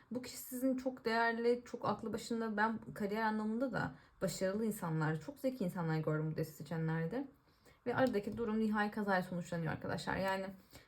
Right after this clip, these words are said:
çok yoğun şeyler yaşasa da, e, belki de bu kişinin şu anda zamanı değil bir ciddi bir ilişki veya ilişki ama sizin tam zamanınız olabilir. Yani sanki bu kişiyle yanlış zamanda ya-, yanlış şekilde denk gelmişsiniz. Bu kişi bunu düşünecek sonrasında. E,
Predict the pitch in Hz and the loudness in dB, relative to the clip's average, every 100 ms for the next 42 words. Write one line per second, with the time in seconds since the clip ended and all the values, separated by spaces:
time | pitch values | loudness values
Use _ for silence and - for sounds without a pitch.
0 | _ 277 277 226 226 240 240 226 220 240 | _ 4 4 4 4 4 4 4 2 2
1 | 240 190 175 208 - - _ - 175 175 | 2 6 4 4 -6 -20 _ -2 0 0
2 | 165 - 277 254 247 240 240 - - 240 | 4 2 2 0 2 2 -2 -10 -4 0
3 | 240 240 226 233 214 185 185 196 233 202 | 0 2 2 4 2 4 4 4 4 4
4 | 160 147 147 - 151 165 151 143 - - | 4 2 -2 -8 -6 -2 0 0 -4 -8
5 | - 143 - - 147 147 - 254 214 - | -4 -2 -2 -2 -2 -2 -2 0 0 0
6 | 233 247 254 226 220 208 208 185 156 147 | 0 4 4 4 4 4 2 2 0 0
7 | 165 196 196 202 226 220 220 214 247 208 | -2 0 -2 0 -2 -2 -6 0 2 4
8 | 202 202 226 202 180 180 208 - - 180 | 6 4 2 0 0 0 -2 -4 0 0
9 | 175 185 175 160 151 147 - - 165 175 | 0 -2 -2 2 2 0 -8 -4 -2 -2
10 | - - 151 - 170 202 - 190 185 165 | -2 -2 -2 -4 -4 -6 -6 -2 -2 -2
11 | 151 147 151 - - 156 - 175 233 - | -4 -2 -2 -2 -4 -4 -4 -4 -4 -8
12 | - - - 170 160 160 | -20 -20 -4 0 4 4